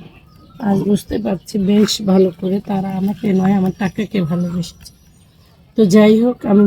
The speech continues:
যতদিনই জব করেছি, যতটুকুই টাকা পয়সা করেছিলাম, সবটুকু অন্ধবিশ্বাসে স্বামীর হাতে তুলে দিছি। তো সেখান থেকে আসলে আমি জীবনে অনেক বড় শিক্ষা পেয়েছি, সেগুলো আজকে তোমাদের সামনে আমি তুলে ধরবো। তো আমি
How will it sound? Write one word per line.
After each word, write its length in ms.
যতদিনই 580
জব 140
করেছি, 280
যতটুকুই 560
টাকা 260
পয়সা 280
করেছিলাম, 480
সবটুকু 400
অন্ধবিশ্বাসে 600
স্বামীর 300
হাতে 160
তুলে 280
দিছি। 240
তো 60
সেখান 320
থেকে 240
আসলে 320
আমি 100
জীবনে 300
অনেক 180
বড় 140
শিক্ষা 340
পেয়েছি, 420
সেগুলো 360
আজকে 200
তোমাদের 380
সামনে 280
আমি 200
তুলে 280
ধরবো। 220
তো 100
আমি 100